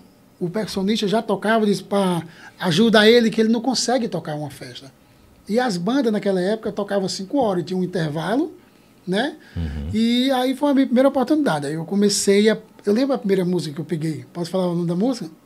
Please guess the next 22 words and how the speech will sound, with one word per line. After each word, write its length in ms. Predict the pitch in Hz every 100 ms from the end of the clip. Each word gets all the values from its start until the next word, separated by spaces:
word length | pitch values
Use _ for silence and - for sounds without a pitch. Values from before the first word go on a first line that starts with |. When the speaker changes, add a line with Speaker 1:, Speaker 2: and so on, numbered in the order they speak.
| - - - - - - - - -
Speaker 1:
Foi 180 | - 202
a 40 |
música 240 | 208 202
da 160 | 214 208
banda 380 | 170 160 233 220
Cheiro 380 | - - 214 208
de 80 |
Amor, 520 | 240 180 156 180 190 151
é. 160 | 139 - - - - -
Oi, 280 | 269 254 226
oi, 240 | 196 202 170
oi, 160 | 170 165
rebentão. 960 | - 262 220 202 202 233 247 240 269 - - 175
Essa 160 | 143
música? 460 | 190 254 226 220 208 -
Speaker 2:
Bem 280 | - 123 180
percussiva 640 | 185 190 - 214 - 139 113
essa 180 | 107 110
música, 400 | 104 208 214 202
Speaker 1:
Isso, 260 | 202 -
Speaker 2:
cara. 120 | 151
Speaker 1:
é. 40 | 147